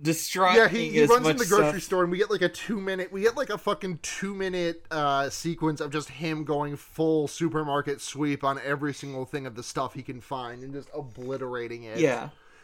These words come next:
Speaker 2: And, um, like, I, I don't know what their solution would have been for it, but I do, I do like, uh, how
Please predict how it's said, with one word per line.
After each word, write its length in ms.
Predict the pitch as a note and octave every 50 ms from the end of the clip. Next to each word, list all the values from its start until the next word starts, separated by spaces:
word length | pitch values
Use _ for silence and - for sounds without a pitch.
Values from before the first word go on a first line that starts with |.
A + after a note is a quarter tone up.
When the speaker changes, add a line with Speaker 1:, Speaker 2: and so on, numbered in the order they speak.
| - - - - _ _ - - - - - -
Speaker 2:
And, 240 | D#3+ F3 E3+ D#3+
um, 240 | F3 E3+ E3+ F3+ D#3
like, 180 | F#3+ G#3 F#3 - -
I, 160 | F#3+ G3 G#3+ -
I 80 | F3+ F#3
don't 160 | F#3 G#3+ A3
know 60 | A3+
what 180 | A3 A3 - G3+
their 100 | F#3 E3
solution 460 | - - D3+ D3+ D#3 D3 - E3+ D#3+
would 100 | D#3 D#3
have 120 | D3+ A#2+
been 180 | C#3 C3 C#3 C#3+
for 160 | - F3 F3+
it, 60 | F3 F3
but 100 | D#3+ D3+
I 60 | D#3+
do, 260 | - F3 F#3 F3 D#3+ - D3
I 80 | F3
do 180 | D#3 D#3 G3 F#3
like, 320 | E3 E3 D#3 D#3 - - _ - -
uh, 180 | C#3+ C3+ C3
how 380 | B2+ - B2 D3 C#3+ C#3 -